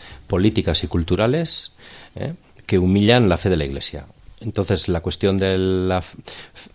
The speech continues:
de la ortodoxia y el cisma oriental fue el inmiscuirse de los emperadores en la fe eclesial. Y el cisma occidental, que es el que en este momento más directamente nos ocupa,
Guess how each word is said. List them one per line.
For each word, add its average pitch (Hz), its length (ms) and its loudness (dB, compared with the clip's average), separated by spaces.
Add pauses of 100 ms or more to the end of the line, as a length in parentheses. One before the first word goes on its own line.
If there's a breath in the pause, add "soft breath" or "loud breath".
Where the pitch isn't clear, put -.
de 95 240 -2
la 90 80 2
ortodoxia 82 680 -2 (140)
y 87 300 -6
el 82 360 -2
cisma 98 520 0
oriental 101 600 2 (480 loud breath)
fue 110 400 4
el 92 120 4
inmiscuirse 85 880 0
de 98 100 2
los 80 220 0
emperadores 85 760 0
en 80 140 0
la 78 80 0
fe 95 180 0
eclesial. 71 500 -6 (520 loud breath)
Y 113 240 6
el 85 140 0
cisma 104 320 0
occidental, 107 560 0
que - 80 -2
es - 120 -4
el 85 100 -4
que 80 160 -4
en 82 120 -2
este 87 260 -4
momento 87 320 -2
más 85 160 0
directamente 92 600 0
nos 95 240 0
ocupa, 127 440 0